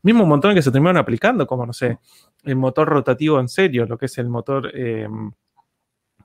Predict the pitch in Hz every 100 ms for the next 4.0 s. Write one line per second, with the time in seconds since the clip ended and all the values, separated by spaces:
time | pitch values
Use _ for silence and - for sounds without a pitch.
0 | - - 131 127 _ - - 139 - 127
1 | 139 123 - - 123 131 - 143 120 113
2 | - _ - 156 139 143 170 - 131 127
3 | 160 156 120 - 117 - 120 - 135 214